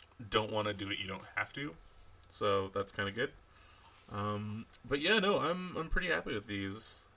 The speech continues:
Uh, I'm really stoked with how he turned out. Uh, the plastic feels really good. Um, again, I don't know exactly which factory is making these, but it definitely feels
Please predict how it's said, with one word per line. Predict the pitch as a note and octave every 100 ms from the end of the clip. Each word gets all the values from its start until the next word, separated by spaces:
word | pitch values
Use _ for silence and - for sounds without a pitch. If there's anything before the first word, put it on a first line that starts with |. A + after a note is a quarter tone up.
| -
Uh, | G#2 G#2 G#2+
I'm | A2+ A2
really | A2+ B2
stoked | - A2+ A2
with | -
how | G#2+
he | G#2
turned | G#2 G2+ G#2
out. | G#2 G#2+ - - - - - - - -
Uh, | A#2+ G#2+ -
the |
plastic | G2+ - A2 - B2
feels | - A#2 G2+
really | G2 G2+ G#2+ G#2+
good. | G2+ F#2 F#2+ F#2+ - - - -
Um, | F#2+ F#2 F#2 F#2+ F#2+ - - - - - - - - - - - - -
again, | G#2+
I | G#2
don't | G#2+ A2
know | A2 G#2+ G#2+ G#2 G2+
exactly | G2+ G2+ G2+ A2+
which | G2 G2 - - -
factory | - F#2+ - G#2
is | F#2+
making | F#2+ G2 C#3+
these, | D#3+ E3 E3 G2
but | G2+ G2+ G2 - - _ - - - - - _ -
it | A2 A2
definitely | A2 G#2 A#2 G#2+
feels | - G#2 G2+ G2 G2 F#2+ - -